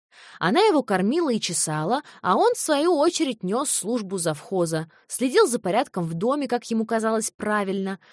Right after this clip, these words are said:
окапывал растения в горшках, стряхивал с комода пыль вместе с керамическими фигурками. У Макара было несколько нычек: под кроватью, за раковиной в ванной, под ковриком у входной двери.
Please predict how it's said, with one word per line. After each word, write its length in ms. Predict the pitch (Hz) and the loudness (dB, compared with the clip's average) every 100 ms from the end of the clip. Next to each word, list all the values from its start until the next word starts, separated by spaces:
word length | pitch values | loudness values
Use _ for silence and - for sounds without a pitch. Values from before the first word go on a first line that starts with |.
| - - | -8 -4
окапывал 560 | 233 392 415 240 185 | 0 2 2 0 -2
растения 640 | 165 160 - 277 294 269 262 | -2 -2 -4 -4 -4 -4 -4
в 60 | |
горшках, 640 | 202 220 220 - 226 220 - - | -2 -2 -2 -2 0 0 -4 -16
стряхивал 640 | - - 277 349 - 185 170 | -10 0 4 4 2 -2 -2
с 80 | |
комода 420 | - 175 202 196 151 | -2 -4 -2 -2 -4
пыль 400 | - 302 311 226 | -2 0 0 0
вместе 320 | 247 247 - | -4 -4 -4
с 80 | - | -4
керамическими 720 | 233 214 220 214 - - 208 | -2 0 0 -2 -6 -4 -4
фигурками. 800 | - 208 196 190 - 196 180 - _ _ _ _ _ _ | -4 -6 -6 -6 -4 -4 -4 -8 _ _ _ _ _ _
У 60 | 254 | -2
Макара 480 | 262 269 381 427 262 | 0 0 2 4 4
было 260 | 226 339 | 2 2
несколько 520 | 233 269 - 240 233 | 2 0 -2 -4 -2
нычек: 520 | 240 254 220 - 147 - _ _ | -2 0 -2 -4 -10 -20 _ _
под 160 | - - | -4 -2
кроватью, 640 | 196 196 320 392 339 339 - - | -2 2 2 2 2 2 -2 -6
за 220 | 175 190 | 0 4
раковиной 540 | 214 311 330 320 330 | 4 4 0 0 -2
в 100 | 262 | -2
ванной, 480 | 247 285 277 277 254 - - | -2 -2 -2 -4 -6 -6 -2
под 200 | 196 - | -2 0
ковриком 480 | 190 220 269 240 214 | -2 -2 -2 -2 -2
у 40 | |
входной 460 | - 185 170 180 180 | -2 -6 -4 -4 -4
двери. 480 | 165 160 151 143 | -2 -2 -2 -4